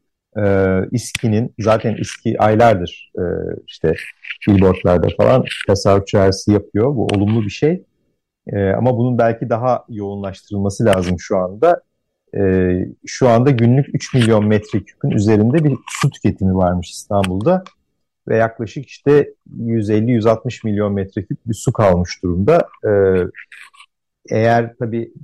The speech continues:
geçmişteki gibi olursa, iki bin yedi kuraklığı gibi mesela,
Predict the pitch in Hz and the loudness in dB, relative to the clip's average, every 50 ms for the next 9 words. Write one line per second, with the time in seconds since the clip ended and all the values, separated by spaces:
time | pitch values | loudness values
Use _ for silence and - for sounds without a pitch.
0 | - 147 117 104 - - - - - 110 - - 104 107 98 110 113 117 143 156 | -12 -8 -8 -8 -8 -10 -12 -2 -2 -2 -2 0 0 2 2 4 4 4 4 2
1 | - - 101 95 - - 98 95 104 101 98 101 95 95 - - 110 101 95 - | 2 0 -2 -2 0 -2 0 0 2 2 2 2 0 -2 -2 0 0 0 0 0
2 | - - 98 98 95 87 90 90 92 92 90 - - 101 101 120 143 156 147 - | -2 -2 -2 -2 0 0 -2 -2 -2 -2 -4 -4 -4 -2 0 2 2 2 0 -2